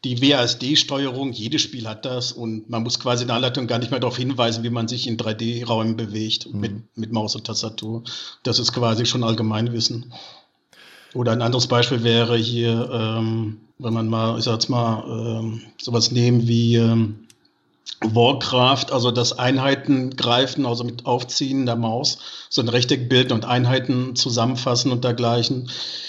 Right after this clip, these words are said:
Speaker 1: Das macht ja heute jedes Spiel, das in dieser Richtung geht. Also anders kann man sich das heute auch gar nicht mehr vorstellen, ne? Also
Speaker 2: Mhm.
Speaker 1: das ist halt dann halt, ähm, ja, allgemein gut geworden. Sehe ich kein Problem drin und damals haben die eigentlich auch kein Problem drin gesehen. Nee.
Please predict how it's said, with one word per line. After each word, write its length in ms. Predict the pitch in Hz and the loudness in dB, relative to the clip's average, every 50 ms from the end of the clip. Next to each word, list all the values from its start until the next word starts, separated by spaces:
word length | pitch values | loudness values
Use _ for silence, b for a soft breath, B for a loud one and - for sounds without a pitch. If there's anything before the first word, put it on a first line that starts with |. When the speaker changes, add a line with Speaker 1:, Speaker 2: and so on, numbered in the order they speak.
| B B | B B
Speaker 1:
Das 200 | - - - - | -8 -4 -2 -2
macht 180 | 120 - - - | 0 0 2 2
ja 60 | 113 | 4
heute 200 | 110 117 113 123 | 2 2 2 2
jedes 300 | 110 101 117 123 143 - | 2 2 4 4 4 4
Spiel, 320 | - - 110 110 113 113 | 4 2 -2 -4 -4 -4
das 160 | 113 104 - 123 | -2 -4 -4 -4
in 80 | 110 | -4
dieser 240 | 113 113 113 113 101 | -4 -4 -4 -4 -4
Richtung 320 | 110 104 - 120 110 107 | -4 -6 -6 -6 -6 -6
geht. 240 | 104 107 104 110 107 | -4 -4 -6 -4 -4
Also 240 | 120 110 104 110 113 | -4 -4 -4 -4 -2
anders 280 | 110 113 117 107 - - | 0 0 0 0 0 -2
kann 120 | - 120 | -2 0
man 80 | 120 113 | 0 0
sich 120 | 123 117 | 0 0
das 180 | 120 113 - 127 | 2 2 4 2
heute 180 | 123 113 123 | 2 2 0
auch 60 | 120 | 0
gar 120 | 113 117 113 | 0 0 -2
nicht 120 | 113 113 | -2 -2
mehr 100 | 117 107 | -4 -4
vorstellen, 500 | - - 117 120 - - - 120 113 113 | -4 -6 -6 -6 -6 -6 -6 -4 -4 -2
ne? 140 | 110 120 131 | -4 -4 -4
Also 460 | 135 120 107 113 110 110 110 107 110 107 | -4 -4 -2 -2 -2 -2 -2 -4 -6 -8
Speaker 2:
Mhm. 100 | 143 B B B B B B B B | -10 B B B B B B B B
Speaker 1:
das 180 | - 117 - - | -6 -2 0 2
ist 120 | 123 123 | 2 4
halt 160 | 127 117 110 | 2 4 4
dann 180 | 123 113 117 110 | 4 4 4 4
halt, 320 | 117 120 120 117 - - | 4 2 2 0 0 0
ähm, 380 | 127 123 120 120 120 117 110 113 | 0 2 2 2 2 0 0 -2
ja, 220 | - 131 123 113 - | 0 2 2 4 4
allgemein 460 | 135 131 - 147 139 135 135 143 147 | 4 4 4 6 6 6 6 4 4
gut 200 | 143 135 127 127 | 2 0 -2 -2
geworden. 680 | - 120 113 117 120 120 123 127 123 127 123 123 123 - _ _ _ _ _ b b b b b b b b _ _ _ _ _ - _ _ | -4 -4 -2 0 0 0 0 -2 -4 -6 -8 -10 -12 -18 _ _ _ _ _ b b b b b b b b _ _ _ _ _ -20 _ _
Sehe 140 | 131 123 127 | -6 -4 -2
ich 80 | 120 127 | 0 0
kein 180 | 135 123 120 | 0 0 0
Problem 400 | 120 127 120 107 117 117 135 143 | 0 -2 0 2 4 4 6 6
drin 180 | 135 131 127 131 | 4 4 2 2
und 160 | 123 117 113 | 2 2 2
damals 320 | 117 110 123 127 120 123 | 2 2 4 2 2 0
haben 160 | 123 120 123 120 | 0 -2 -2 0
die 80 | 123 | 0
eigentlich 300 | 110 113 113 - 107 107 | 0 0 -2 -4 -6 -6
auch 100 | 107 110 | -8 -6
kein 160 | - 123 113 | -4 -4 -4
Problem 320 | 113 - 110 110 107 107 107 | -4 -6 -8 -6 -6 -6 -6
drin 160 | 104 104 104 | -6 -6 -6
gesehen. 520 | 104 107 104 104 113 113 113 113 113 110 - | -6 -6 -6 -6 -6 -6 -6 -6 -6 -8 -8
Nee. 220 | 131 113 117 113 | -10 -8 -8 -8